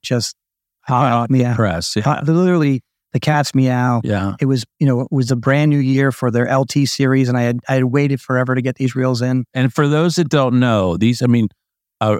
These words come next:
Speaker 2: a reel like he's talking about, I mean, you can pay fifty bucks for a reel, and you can pay a thousand dollars for a reel. So the reels you're talking about are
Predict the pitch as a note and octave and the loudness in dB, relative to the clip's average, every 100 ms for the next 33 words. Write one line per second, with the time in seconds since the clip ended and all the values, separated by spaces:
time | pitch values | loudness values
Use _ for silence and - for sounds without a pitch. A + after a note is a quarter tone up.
0 | - G#2+ G#2+ B2 C#3 D3 B2 A#2+ - A#2+ | 0 -2 2 2 2 2 0 -2 -2 -2
1 | G#2+ - A2+ A2 G#2 G2 F#2 E2+ D2+ D2+ | -2 -2 0 0 0 0 0 -2 -4 -8
2 | _ _ - G2 F#2 F#2+ A2+ - A#2 - | _ _ -10 -2 0 2 0 2 0 0
3 | G#2+ G2 F2+ E2+ C#2+ _ _ - D3+ - | -2 0 -2 -4 -6 _ _ -2 -2 0
4 | D#3+ C#3 D3 - C3 C3 B2 B2 B2 G#2 | 0 2 -2 -2 0 2 2 2 2 0
5 | F#2+ - G2 F2 F2 F2 D2+ - G#2 A2+ | -2 0 -2 0 -2 -2 -4 -2 -2 0
6 | A2 G2+ F#2 F#2+ - E2+ E2+ D#2 - E2 | 2 0 0 -4 -4 -6 -4 -4 -6 -4
7 | G#2+ A2 A#2 B2+ A#2 A2+ A#2+ A2+ G#2+ G#2 | -2 0 2 2 2 0 0 0 0 0
8 | G2 F2+ F#2 | 0 -2 -4